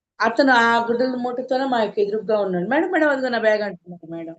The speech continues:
"నాన్న, నాన్న, మా అమ్మ కదా, మంచోడు కదా, ఇచ్చేయి నాన్న" అని అడిగితే, "నాకేం తెలియదు అమ్మ, అమ్మ,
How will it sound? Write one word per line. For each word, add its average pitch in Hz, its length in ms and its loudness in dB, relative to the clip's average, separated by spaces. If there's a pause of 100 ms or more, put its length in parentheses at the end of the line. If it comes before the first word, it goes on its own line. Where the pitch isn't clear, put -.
(880)
"నాన్న, 190 420 -6
నాన్న, 185 280 -2
మా 185 140 -4
అమ్మ 180 260 -4
కదా, 185 220 0
మంచోడు 180 460 -4
కదా, 190 200 0
ఇచ్చేయి 180 340 -6
నాన్న" 165 300 -4
అని 165 200 -6 (500)
అడిగితే, 180 280 -2
"నాకేం 202 340 -2
తెలియదు 208 220 4
అమ్మ, 196 220 0
అమ్మ, 202 180 0